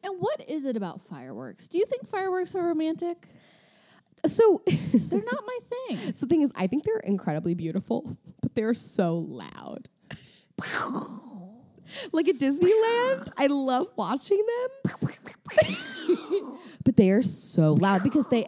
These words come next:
Speaker 2: echo. Well, at least at Disneyland, they echo off of buildings. Now, I don't know if you're in Thailand and you're on an island, there's probably not a lot to reflect off of, but
Speaker 1: Yeah.
Speaker 2: um, so maybe it's different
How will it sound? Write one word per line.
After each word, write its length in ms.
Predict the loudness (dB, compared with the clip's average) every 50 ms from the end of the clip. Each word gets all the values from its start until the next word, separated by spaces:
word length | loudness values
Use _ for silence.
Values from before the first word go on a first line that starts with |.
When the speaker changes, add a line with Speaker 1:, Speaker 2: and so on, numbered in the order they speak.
| -4 -6
Speaker 2:
echo. 260 | -6 -6 -4 -6 -4 -2
Well, 140 | -2 -2
at 40 | -2
least 180 | -2 -4 -4 -4
at 80 | -2
Disneyland, 520 | 0 2 2 2 0 -2 0 2 2 2 2
they 100 | 0 -4
echo 280 | -4 -6 -4 -2 -2 -2
off 200 | -2 -4 -6 -6
of 140 | -10 -10 -8 -8
buildings. 440 | -8 -8 -8 -8 -10 -10 -8 -8 -6
Now, 220 | -2 -2 -2 -2
I 140 | 0 0 -2
don't 120 | -2 0 0
know 140 | 2 2 2
if 100 | 2 2
you're 160 | 2 2 2
in 240 | 2 2 0 -2 -2
Thailand 640 | -2 -2 -2 -2 -2 -2 -2 -2 -2 0 0 0 0
and 160 | 0 -2 -4 -6 -10 -18 -20 -14 _
you're 160 | -4 -2 -2
on 100 | -2 -2
an 80 | -4 -6
island, 500 | -8 -8 -8 -8 -6 -4 -4 -2 -2 0
there's 200 | 0 0 -2 -2
probably 340 | -2 0 0 2 2 2 0
not 120 | 0 -2
a 40 | -4
lot 220 | -4 -6 -6 -8
to 120 | -8 -6 -4
reflect 480 | -4 -4 -4 -2 0 0 0 -2 -4
off 300 | -4 -4 -4 -4 -4 -4 -4
of, 320 | -2 -2 -4 -4 -4 -2
but 320 | 0 0 2 0 -2 -2 -2
Speaker 1:
Yeah. 460 | -2 0 0 0 0 -2 -2 -4 -6 -6 -6 _
Speaker 2:
um, 600 | 0 2 4 4 4 4 2 2 0 -2 -4 -6
so 160 | -2 0 2 2
maybe 240 | 4 4 2 2
it's 120 | 0 0 0
different 480 | 0 0 0 0 2 2 2 2 2